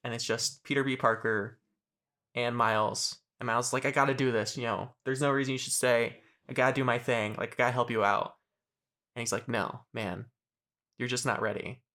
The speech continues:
And he, like, tests him. Like, he goes through, like, the whole thing. He's like, you know, "Turn invisible or whatever," and Miles just can't do it. And it's, it's a pretty intense moment. It's sad. It's a sad moment. You're like, "Damn, poor Miles Morales. He just, he literally <laughs> cannot catch a break." I mean, this,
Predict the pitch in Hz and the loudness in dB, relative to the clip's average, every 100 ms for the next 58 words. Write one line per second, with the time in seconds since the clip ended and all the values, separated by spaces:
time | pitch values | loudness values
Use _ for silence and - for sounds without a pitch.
0 | _ 131 131 131 165 156 - 117 110 120 | _ 2 2 4 2 2 -2 -6 -4 -6
1 | 135 131 123 - 117 113 113 110 107 87 | -2 0 0 0 -4 -4 -2 -2 -2 -4
2 | 92 - 92 - - 87 - 131 127 123 | -4 -4 -6 -6 -6 -6 -2 0 0 0
3 | - 123 117 113 107 104 - - - - | 0 2 2 2 2 -2 -8 -20 -20 -4
4 | 131 117 117 113 107 107 107 117 - - | 0 2 2 2 0 -2 -2 0 -2 -4
5 | - - 214 - - 127 - - - _ | -4 -2 -2 -2 -2 -4 -2 -4 -6 _
6 | _ _ _ _ - - 240 214 233 220 | _ _ _ _ -6 0 2 2 0 2
7 | 196 208 113 - - - 175 147 - - | 2 2 2 0 0 4 4 4 -2 -12
8 | _ _ _ _ _ - - - 156 151 | _ _ _ _ _ -18 -10 -6 -4 -4
9 | 143 117 - - _ _ 123 123 139 123 | -4 -4 -6 -10 _ _ -14 -8 -4 -4
10 | 107 110 _ _ _ _ _ _ 123 123 | -6 -10 _ _ _ _ _ _ -6 -4
11 | 123 127 123 120 107 - - 113 113 - | -2 -2 -2 -2 -4 -6 -8 -8 -8 -8
12 | - _ _ _ _ _ _ 139 151 156 | -10 _ _ _ _ _ _ -4 2 6
13 | 147 147 143 190 156 156 311 - 147 135 | 6 6 4 6 6 6 4 4 4 4
14 | 120 139 139 - | 4 2 2 0